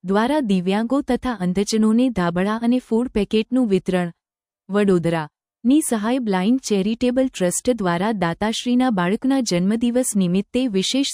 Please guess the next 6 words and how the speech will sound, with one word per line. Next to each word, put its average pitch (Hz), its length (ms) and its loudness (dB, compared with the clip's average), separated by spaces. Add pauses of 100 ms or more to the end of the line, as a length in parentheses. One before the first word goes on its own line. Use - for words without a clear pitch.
સેવાકીય 190 500 0
કાર્યક્રમનું 196 840 0
આયોજન 190 420 2
કરવામાં 220 520 0
આવ્યું 175 380 0
હતું. 170 360 -2